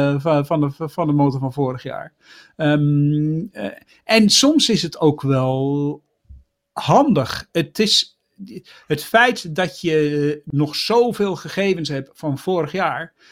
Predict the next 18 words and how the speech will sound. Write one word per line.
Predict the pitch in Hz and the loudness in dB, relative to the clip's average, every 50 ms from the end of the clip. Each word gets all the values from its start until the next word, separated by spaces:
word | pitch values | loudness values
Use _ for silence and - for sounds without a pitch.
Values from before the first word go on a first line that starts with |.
| - _ _ | -20 _ _
eh, | _ 156 139 135 147 147 - | _ -2 0 0 0 -2 0
of, | 160 147 143 - | -2 -2 -2 -2
en | - - 165 147 139 | -4 0 0 0 2
van | - 196 208 196 | 4 2 2 4
die | 170 160 | 2 2
motor, | 165 190 214 214 202 190 - 151 147 147 143 | 2 2 2 2 0 0 -2 -4 -4 -4 -4
betekent | 151 147 151 - 202 202 196 196 190 165 - 180 139 | -6 -4 0 2 2 2 2 0 -6 -10 -10 -12 -6
dat, | - 180 175 180 _ | -4 -4 -6 -4 _
dat | - 190 185 185 - - | -2 -2 -2 -2 -10 -10
we | - 156 156 - _ | -6 -6 -6 -6 _
weer, | 147 135 143 196 214 202 180 | -6 0 0 2 2 2 0
dat, | 156 175 147 - - | 0 -4 -6 -8 -10
dat | 143 165 160 - _ - | -6 -6 -6 -6 _ -12
versimpelt | - - 156 - 233 233 202 - 185 - | -8 -6 -4 -2 -2 -2 -4 -6 -10 -10
je | - 143 | -10 -4
keuzes, | - 196 214 202 151 143 127 - - | -2 0 0 2 0 0 -4 -4 -4
eh, | 143 127 127 | -4 -4 -4
eh, | 123 | -6